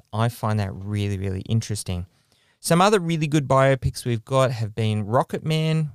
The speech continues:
which told the story of Elton John, um, I Wanna Dance with Somebody by Whitney Houston, and Respect, which told the Aretha Franklin story. And we're getting more and more of these.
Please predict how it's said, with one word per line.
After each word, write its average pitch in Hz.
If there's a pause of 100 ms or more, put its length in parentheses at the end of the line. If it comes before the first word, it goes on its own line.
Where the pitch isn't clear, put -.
(120)
which -
told 107
the 101
story 101
of 98
Elton 92
John, 147 (500)
um, 98 (220)
I 113
Wanna 101
Dance 147
with 147
Somebody 135
by 101
Whitney 95
Houston, 147 (760)
and 113
Respect, -
which -
told 98
the 95
Aretha 95
Franklin 117
story. 90 (420)
And 143
we're 180
getting 247
more 127
and 120
more 117
of 113
these. 90